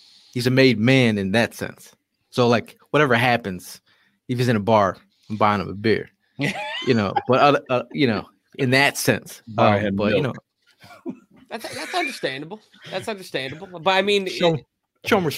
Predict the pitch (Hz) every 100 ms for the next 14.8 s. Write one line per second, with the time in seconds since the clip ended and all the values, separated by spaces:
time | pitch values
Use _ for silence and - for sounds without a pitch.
0 | - - - 175 120 110 113 - - -
1 | - 120 110 160 156 202 214 180 156 147
2 | 131 123 120 139 151 - 135 127 - 113
3 | 110 113 123 131 147 _ _ 110 127 123
4 | 123 170 - - _ - 151 - - -
5 | _ - _ _ _ - 160 139 - -
6 | _ _ _ _ _ - - _ _ _
7 | _ _ _ - 170 165 165 165 165 180
8 | 269 - 571 571 571 539 427 381 311 -
9 | 320 339 403 381 349 - 415 - 453 339
10 | 440 440 151 110 - 285 143 123 - 107
11 | - - - 120 131 214 240 165 185 185
12 | - 123 127 131 - 104 98 110 101 117
13 | 127 107 - 92 82 92 104 101 - 226
14 | 247 139 185 196 131 - -